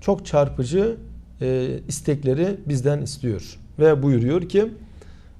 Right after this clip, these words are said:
"Ve gada rabbuke alla ta'budu illa iyyah." Yani Rabbin,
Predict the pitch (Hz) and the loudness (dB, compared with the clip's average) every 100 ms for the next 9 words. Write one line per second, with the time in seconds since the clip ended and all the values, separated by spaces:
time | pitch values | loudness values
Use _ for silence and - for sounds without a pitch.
0 | - 135 143 156 208 185 160 151 190 180 | 2 6 8 6 6 8 8 8 6 2
1 | 151 165 175 180 - 170 151 143 139 131 | 0 6 6 4 -2 0 2 6 6 6
2 | 139 127 123 160 190 202 - 170 147 143 | 2 0 0 -2 -2 -2 -2 -2 4 4
3 | - 127 123 113 - - - - - - | 4 0 0 0 -2 -14 -20 -20 -20 -20
4 | - - - 131 120 117 147 139 147 185 | -20 -20 -10 -6 -2 2 2 4 0 0
5 | - | -4